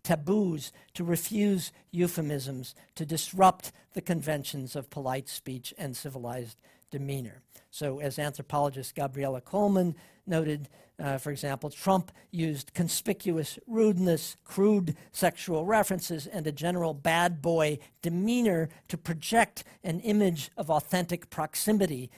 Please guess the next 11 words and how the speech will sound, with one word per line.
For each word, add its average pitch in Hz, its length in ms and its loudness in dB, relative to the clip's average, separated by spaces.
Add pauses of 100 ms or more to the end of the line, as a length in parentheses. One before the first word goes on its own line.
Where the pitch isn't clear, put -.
(140)
to 139 280 -4 (180)
the 156 100 -6
people, 131 500 -4 (220)
in 156 160 -6
contrast 143 680 -4
to 135 120 -6
Clinton's 131 540 -10
perceived 139 720 -8 (200)
scriptedness 131 840 -6
and 131 280 -10
inauthenticity. 131 920 -10